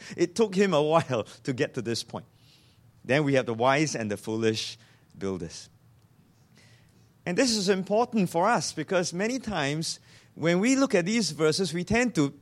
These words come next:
understand them in isolation, right? We tend to look at one verse, two verses, and we say, "Okay, fine, how do we apply these?" Well, it's not inaccurate, but it just misses the entire picture.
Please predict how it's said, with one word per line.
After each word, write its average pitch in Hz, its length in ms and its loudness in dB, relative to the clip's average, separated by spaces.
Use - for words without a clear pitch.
understand 208 540 0
them 208 160 2
in 139 100 -2
isolation, 127 640 -2
right? 113 220 -10
We 190 120 -2
tend 247 220 2
to 220 60 6
look 208 160 4
at 165 100 4
one 185 240 0
verse, 190 260 4
two 202 200 0
verses, 170 380 2
and 160 100 2
we 156 80 4
say, 170 160 2
"Okay, 165 200 2
fine, 156 300 2
how 190 160 4
do 214 80 4
we 180 100 6
apply 190 460 4
these?" 160 460 -4
Well, 202 200 4
it's 180 140 2
not 247 180 6
inaccurate, 175 920 2
but 156 180 2
it 160 60 0
just 226 200 2
misses 196 380 0
the 156 140 -4
entire 160 440 -4
picture. 175 360 -8